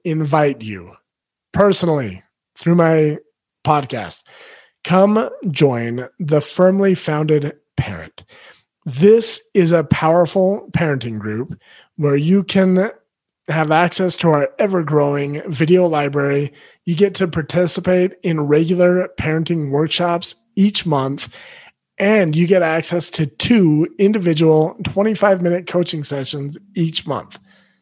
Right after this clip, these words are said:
Start today. You can become the parent of your teenager's dreams, of your dreams. And we have the place to help you get that support. All right, guys, that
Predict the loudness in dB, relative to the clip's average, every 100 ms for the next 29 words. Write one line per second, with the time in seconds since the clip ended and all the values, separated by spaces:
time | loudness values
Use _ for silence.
0 | _ _ _ _ _ -6 0 2 2 0
1 | 0 2 2 0 -2 0 0 0 0 0
2 | 2 2 2 -2 -2 -2 0 -4 -4 -10
3 | _ _ _ _ -12 -10 -4 -4 -4 -2
4 | 0 0 0 0 -2 -4 -10 -10 -8 -8
5 | -12 -18 -20 _ _ _ -6 -4 -2 2
6 | 4 4 2 -4 -6 -10 -12 -12 _ _
7 | _ _ _ _ _ _ _ _ _ _
8 | _ _ _ _ _ -6 0 2 4 2
9 | 0 -4 -6 -4 -4 -4 -4 -8 -6 -2
10 | -2 -2 -6 -4 -4 -4 -6 -4 -6 -6
11 | -12 -12 -18 _ _ _ _ _ _ _
12 | _ _ -4 2 4 4 2 0 0 -2
13 | -6 -10 -12 -4 -2 0 -4 -6 -10